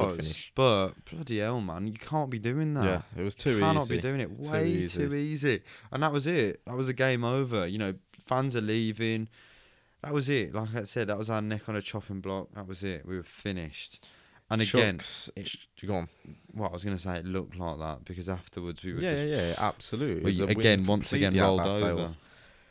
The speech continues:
Speaker 2: Chuks comes on in the eightieth minute.
Speaker 1: Was it the eightieth minute,
Speaker 2: Yeah,
Speaker 1: was
Speaker 2: it
Speaker 1: it?
Speaker 2: comes
Speaker 1: Yeah.
Speaker 2: on for Hogan, he did then.
Speaker 1: Yeah.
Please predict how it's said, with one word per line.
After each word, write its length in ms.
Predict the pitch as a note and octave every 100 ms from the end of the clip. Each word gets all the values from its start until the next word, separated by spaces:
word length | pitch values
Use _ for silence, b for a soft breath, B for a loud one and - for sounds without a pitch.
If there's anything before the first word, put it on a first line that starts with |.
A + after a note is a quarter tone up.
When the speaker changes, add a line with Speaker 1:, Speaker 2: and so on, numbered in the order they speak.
| B B B B -
Speaker 2:
Chuks 340 | - D3+ -
comes 280 | - G#2+ G#2
on 120 | G2
in 60 | F#2+
the 80 | F#2+
eightieth 340 | E2 F2+ -
minute. 260 | F2+ F#2+ - - _ - _ _ - - -
Speaker 1:
Was 140 | D3
it 60 | D#3+
the 80 | F3
eightieth 280 | D3 G#2+
minute, 160 | F2+ F2
Speaker 2:
Yeah, 140 | F#2 F2+
Speaker 1:
was 80 |
Speaker 2:
it 40 | D#2+
Speaker 1:
it? 40 |
Speaker 2:
comes 320 | A2 A2 G2
Speaker 1:
Yeah. 60 | G2+
Speaker 2:
on 240 | G2 G2
for 380 | G2 - G2+ F#2
Hogan, 420 | F#2+ G2+ F#2+ F2+
he 160 | F2 F2+
did 240 | E2+ E2+
then. 240 | F2 F2 F#2 _ -
Speaker 1:
Yeah. 180 | F#2